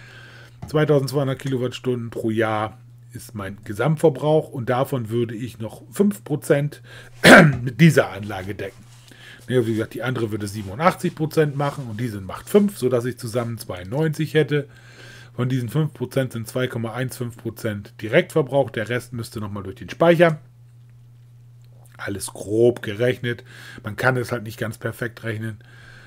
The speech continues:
Ja, das heißt, mein gesamter Eigenverbrauch mit Wirkungsgrad ist gerade hundertzweiundzwanzig Komma fünf vier Kilowattstunden und die Einspeisung, das Maximum, also achttausendzweihundertsechsunddreißig. Seht ihr hier Ertrag, Eigenverbrauchswert, ein bisschen Mehrwertsteuer muss ich auch noch zahlen.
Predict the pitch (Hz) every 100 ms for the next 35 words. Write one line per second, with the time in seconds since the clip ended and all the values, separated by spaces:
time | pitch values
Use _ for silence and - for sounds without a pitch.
0 | - - 107 107 - 123 120 - - 123
1 | 117 113 143 151 143 139 151 135 123 123
2 | 127 123 110 104 143 143 127 - 131 120
3 | - 120 117 127 139 120 131 123 120 127
4 | 117 117 120 113 110 110 107 - - 180
5 | 165 156 - - 147 135 113 113 113 127
6 | - 117 110 113 - - - - - 101
7 | 117 117 - 113 110 101 110 117 - 110
8 | 104 - 107 101 98 - - 123 139 139
9 | 135 131 - - - - - - - -
10 | 113 110 110 90 - 123 123 123 - -
11 | - - - 117 113 104 113 98 101 101
12 | - 101 95 - - - 82 151 180 165
13 | - 135 107 101 107 208 220 202 - 185
14 | 170 165